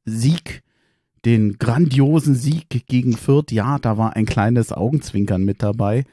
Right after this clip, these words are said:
Ah, ja, ich weiß nicht. Ich bin erstmal froh und erleichtert, dass wir überhaupt gewonnen haben. War ja über weite Phasen des Spiels nicht selbstverständlich. Soll ich nochmal ein bisschen was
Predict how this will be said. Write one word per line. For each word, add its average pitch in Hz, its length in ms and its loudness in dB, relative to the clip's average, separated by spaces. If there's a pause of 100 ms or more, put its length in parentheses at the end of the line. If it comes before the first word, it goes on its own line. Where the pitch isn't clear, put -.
(500)
Ah, 151 140 4 (400)
ja, 117 180 2 (140)
ich - 460 -12 (320)
weiß 113 300 -2
nicht. 117 340 -2
Ich - 100 -12
bin - 160 -2
erstmal 127 340 0
froh 135 260 0
und 156 100 0
erleichtert, 117 720 0 (640)
dass 110 160 -4
wir 117 80 2
überhaupt 110 400 0
gewonnen 85 420 -4
haben. 98 360 -4 (100)
War 92 160 -2
ja 92 220 0
über 87 420 -4
weite 95 240 -4
Phasen 98 380 -4
des 95 80 -8
Spiels 110 320 -4
nicht 101 100 0
selbstverständlich. 107 800 -4 (440)
Soll 117 180 0
ich 139 100 0
nochmal 135 580 2 (560)
ein 104 80 -4
bisschen 120 440 2
was - 400 -4